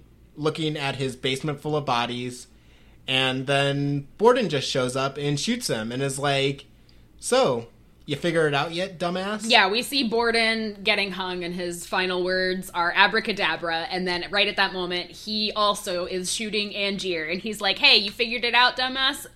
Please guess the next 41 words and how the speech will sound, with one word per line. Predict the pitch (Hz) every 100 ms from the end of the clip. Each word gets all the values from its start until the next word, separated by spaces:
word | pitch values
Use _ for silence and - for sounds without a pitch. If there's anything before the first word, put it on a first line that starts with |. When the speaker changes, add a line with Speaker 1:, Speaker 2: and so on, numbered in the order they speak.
| 202 202
Speaker 2:
We | 240 254
did | 226 311 220
use | 220 190
a |
double, | 185 170 151 156
just | 165 226 233
like | 247 247
Michael | 240 233 240
Caine | 254 226 202
said | 208 -
all | 190
the | 208
way | 208 196
at | 196
the |
beginning. | 185 175 151 147 165 - - - - - - -
But | 170
we | 190 196
did | 165 190 196 170 -
the | 175 160 190 180
whole | 240 294
time, | - 147 123
whole | 214 254 240
life, | 180 147 165 175
we've | 160
been | 165 160
Speaker 1:
Oh, | -
Speaker 2:
doubles." | 160 143 127 185 - -
Speaker 1:
the, | 156 165 - - - 151
like, | 151 139 139
the | 135
whole | 127 180 220
entire | 214 190 185 175
time, | 151 135 135 135 139 - -
uh, | 135 135 -
it | 135
was | 135 -
simple | 185 185 190 175
but | 147
not | 131 147 135
easy. | 127 123 123 123 127